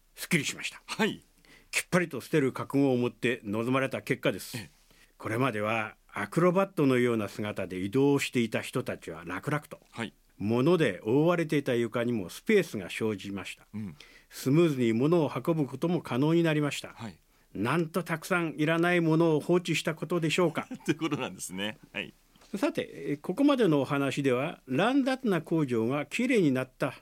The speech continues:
Speaker 1: ということで済んでしまうのですが、
Speaker 2: ええ。
Speaker 1: その結果、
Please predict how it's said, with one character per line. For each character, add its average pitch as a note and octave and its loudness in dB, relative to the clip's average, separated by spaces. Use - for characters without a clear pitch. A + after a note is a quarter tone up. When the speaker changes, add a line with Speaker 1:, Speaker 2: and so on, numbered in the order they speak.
Speaker 1:
と B3+ 0
い B3 4
う B3 2
こ F#3 -2
と G3 4
で D3+ -2
済 - 0
ん E3+ 6
で B2 0
し - -4
ま D3+ 4
う C3+ 2
の G#2 -2
で F2+ -6
す - -10
が、 G#2 -6
Speaker 2:
え D#3+ -4
え。 A#2+ -8
Speaker 1:
そ E3 2
の B3+ 6
結 D#4+ -2
果、 C#4 -4